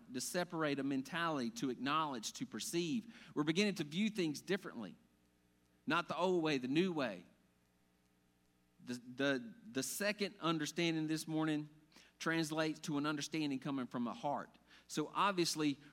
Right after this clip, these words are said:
regardless whichever one we take, what Elihu is referencing this morning and when he is speaking to these men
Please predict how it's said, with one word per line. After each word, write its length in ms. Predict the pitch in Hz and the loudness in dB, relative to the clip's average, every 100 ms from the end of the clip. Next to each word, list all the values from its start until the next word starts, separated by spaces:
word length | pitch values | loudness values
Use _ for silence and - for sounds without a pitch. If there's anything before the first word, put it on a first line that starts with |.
| - | -4
regardless 580 | 143 185 220 214 185 | 4 4 6 4 2
whichever 400 | 180 175 190 175 | 2 0 2 0
one 260 | 156 165 160 | 0 0 0
we 100 | 135 | 0
take, 340 | - 190 170 - - | 0 0 0 -2 -6
what 160 | 143 156 | 0 0
Elihu 540 | 143 165 190 180 160 | 2 2 4 6 6
is 100 | 127 | 4
referencing 580 | 117 170 180 156 - 147 | 4 2 2 -2 0 2
this 200 | 139 139 | 2 0
morning 320 | 147 147 139 | -2 0 2
and 100 | 131 | 0
when 140 | 143 151 | 0 0
he 160 | 151 | 0
is 100 | 127 | -2
speaking 460 | - 214 226 214 160 | -2 2 2 2 -2
to 180 | - 143 | 2 2
these 240 | 135 127 | 2 0
men 320 | 139 139 135 | 0 2 0